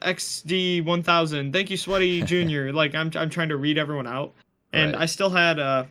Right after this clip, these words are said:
Speaker 1: I still had email notifications for follows set up 'cause, like, I
Speaker 2: Oh.
Speaker 1: didn't get enough follows to bother turning it off.
Speaker 2: <laughs>
Speaker 1: Well, my phone is sitting on my desk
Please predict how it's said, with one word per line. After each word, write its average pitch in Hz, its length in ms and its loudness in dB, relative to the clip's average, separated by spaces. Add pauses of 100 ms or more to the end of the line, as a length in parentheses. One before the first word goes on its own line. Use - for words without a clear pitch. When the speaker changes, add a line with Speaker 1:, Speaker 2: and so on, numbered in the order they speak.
(180)
Speaker 1:
I 170 80 0
still 180 200 0
had 160 140 4
email 170 340 0
notifications 135 640 -4
for 135 120 -10
follows 156 460 -4
set - 380 -2
up 226 180 -2 (460)
'cause, 170 160 -2
like, 160 120 2
I 160 40 8
Speaker 2:
Oh. 160 40 6
Speaker 1:
didn't 180 180 4
get 175 80 2
enough 156 240 -2
follows 160 360 0
to 151 80 -8
bother 139 280 -2
turning 139 320 -4
it 123 80 -4
off. - 260 -8
Speaker 2:
<laughs> 160 100 -8 (420)
Speaker 1:
Well, 175 180 8
my 160 180 4
phone 160 600 2 (200)
is 156 140 0
sitting 190 300 2
on 165 100 2
my 131 100 0
desk 156 520 0